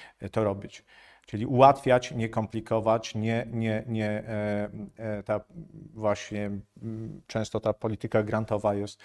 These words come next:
o tyle interesująca, że faktycznie jest tam subsydio-, s-, są same subsydia, jest, jest, jest, jest, jest dopłata do takiego działania, natomiast, e, za tym idzie duża często komplikacja, e,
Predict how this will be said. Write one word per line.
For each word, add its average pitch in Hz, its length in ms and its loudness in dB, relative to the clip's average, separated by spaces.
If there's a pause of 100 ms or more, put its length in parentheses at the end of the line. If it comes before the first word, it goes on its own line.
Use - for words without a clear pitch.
(360)
o - 80 -10
tyle 107 460 0
interesująca, 107 680 -6
że 98 100 -4
faktycznie - 460 -4
jest 104 240 -2
tam 104 200 -6
subsydio-, 104 680 -4 (360)
s-, - 160 -14
są - 180 -6
same 110 320 -4
subsydia, 107 680 -2
jest, 101 240 -2
jest, 101 200 -4
jest, 104 300 -6
jest, 104 300 -6
jest 101 200 -2
dopłata 104 480 2
do 98 100 -6
takiego 101 340 -4
działania, 107 360 -2
natomiast, 117 520 -4
e, 120 240 0
za 123 180 4
tym 127 220 -2
idzie 120 420 -2
duża 110 420 -2 (200)
często 107 320 -6
komplikacja, 104 760 -4 (520)
e, 98 360 0